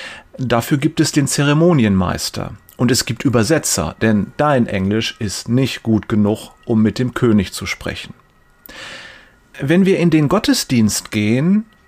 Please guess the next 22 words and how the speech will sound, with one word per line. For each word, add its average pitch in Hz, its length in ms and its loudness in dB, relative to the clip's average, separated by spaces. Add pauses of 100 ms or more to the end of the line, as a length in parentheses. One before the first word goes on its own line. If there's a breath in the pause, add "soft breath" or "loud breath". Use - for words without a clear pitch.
(120)
betreten 180 800 0
wir 185 140 4
den 170 240 2
Thronsaal 160 720 2
Gottes. 147 640 -4 (280 loud breath)
Hier 185 440 2
ist - 380 -4
ein 151 220 -2 (220)
heiliger 190 580 2
Ort. 110 500 -6 (560 loud breath)
Wir 135 160 4
wissen 180 280 2
als 151 200 0
natürliche 165 580 2
Menschen 147 440 2
nicht, 202 340 2
wie 135 100 2
wir 139 140 2
uns 131 180 -4
darin 131 300 0
benehmen 123 460 4
sollen. 87 340 -4